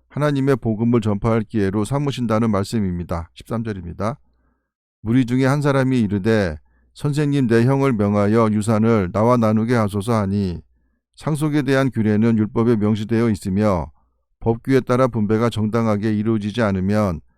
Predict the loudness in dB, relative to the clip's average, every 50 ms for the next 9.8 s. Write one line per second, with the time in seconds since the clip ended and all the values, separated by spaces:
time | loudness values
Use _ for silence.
0 | _ _ _ _ _ -4 -2 -2 -2 0 0 0 2 2 0 -2 -2 -4 -4 -2
1 | -2 0 0 0 0 -2 -2 0 0 0 0 0 -4 -4 -4 -4 -4 -4 -4 -4
2 | -2 -2 -2 -2 -2 -4 -6 -6 -8 -8 -8 -10 -16 _ _ _ _ _ _ _
3 | _ _ _ _ _ _ _ _ _ _ _ _ _ _ _ _ _ _ _ _
4 | _ _ _ _ 0 2 2 2 0 0 0 2 2 2 2 2 2 2 2 2
5 | 2 4 4 4 2 2 0 0 0 0 2 2 2 2 2 2 2 2 2 0
6 | 0 0 2 2 2 2 2 0 -4 -2 -2 -2 0 0 0 0 0 0 0 0
7 | 0 0 -2 -4 -6 -10 _ _ _ _ _ _ _ -6 -2 0 2 2 2 4
8 | 4 4 4 4 4 4 2 2 2 2 0 0 -2 -2 -2 -2 0 0 0 0
9 | 0 2 0 0 -2 -2 -6 -8 -4 -2 0 0 0 -2 -4